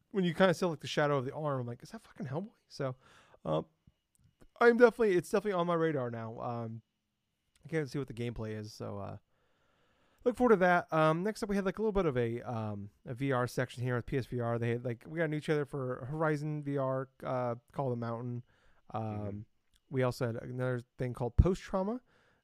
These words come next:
Speaker 1: that is kinda like, uh, like, yeah, it's kinda, I guess, like, what, like a Silent Hill style game, but, like,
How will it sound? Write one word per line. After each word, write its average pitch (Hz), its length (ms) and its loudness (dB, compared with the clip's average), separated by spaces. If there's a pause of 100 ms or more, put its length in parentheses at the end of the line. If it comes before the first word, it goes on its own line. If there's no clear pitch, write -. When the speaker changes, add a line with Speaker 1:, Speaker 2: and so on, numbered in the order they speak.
(120)
Speaker 1:
that 139 280 2
is 160 140 -6
kinda 202 200 2
like, 170 200 0
uh, 156 440 0
like, - 160 -16
yeah, - 160 -12
it's - 120 -16
kinda, 370 260 -12
I 320 80 -14
guess, - 220 -20
like, 240 100 -20
what, 160 160 -14
like 123 120 -16
a 127 40 -18
Silent 175 280 -8
Hill 180 160 -6
style 185 280 -8
game, 190 260 -6
but, 147 140 -8
like, 127 180 -6